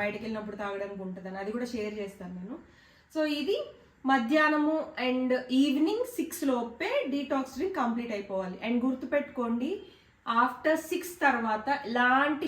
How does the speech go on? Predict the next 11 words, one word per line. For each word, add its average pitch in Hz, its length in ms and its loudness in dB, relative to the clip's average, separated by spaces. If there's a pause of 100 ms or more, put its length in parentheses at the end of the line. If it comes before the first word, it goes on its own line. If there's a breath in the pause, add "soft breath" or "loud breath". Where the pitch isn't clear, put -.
షుగర్స్ 247 360 0 (100)
తీసుకోవద్దు. 202 500 -6 (100)
షుగర్స్ 269 420 0
అంటే 262 300 0 (180)
మనం 254 160 0 (100)
ఫ్రూట్ 370 380 2
తీసుకున్నా 285 480 -4
అందులో 254 320 2
కూడా 269 180 2
ఉంటది 226 300 -6
కాబట్టి 202 380 -6